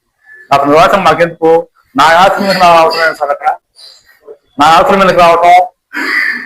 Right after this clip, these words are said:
ఆ, నేను లేటు కదా అతని మీద దాడి చేయటం, ఇది మళ్ళీ అక్రమ-, అక్రమంగా ఉంది ఇది.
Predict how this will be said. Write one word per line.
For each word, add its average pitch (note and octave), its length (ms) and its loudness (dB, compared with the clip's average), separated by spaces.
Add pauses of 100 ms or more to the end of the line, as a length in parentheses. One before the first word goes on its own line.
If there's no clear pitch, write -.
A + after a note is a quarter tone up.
ఆ, - 200 -2 (160)
నేను E3+ 140 2
లేటు F#3+ 180 2
కదా F3+ 280 2
అతని E3 200 -4
మీద E3+ 100 -8
దాడి D#3+ 260 0
చేయటం, D#3+ 320 -4 (1040)
ఇది D3 100 -2
మళ్ళీ D3+ 160 2
అక్రమ-, F3 320 0
అక్రమంగా D#3+ 580 2
ఉంది C#3+ 200 -4
ఇది. E3 220 -12